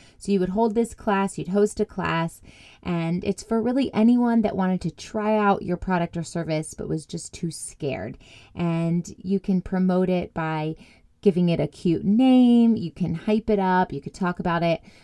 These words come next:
but offering a free class, whether it's an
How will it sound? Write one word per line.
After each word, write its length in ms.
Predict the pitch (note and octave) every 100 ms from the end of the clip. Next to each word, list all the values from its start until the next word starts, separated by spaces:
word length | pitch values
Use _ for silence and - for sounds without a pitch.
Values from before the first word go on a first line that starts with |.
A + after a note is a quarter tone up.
| -
but 100 | -
offering 440 | F3 F#3+ G#3 G#3 -
a 60 | F3
free 300 | - F#3 F3+
class, 580 | - F3 D3 D3 D3+ -
whether 300 | E3+ E3 D#3+
it's 240 | D#3+ -
an 120 | C#3+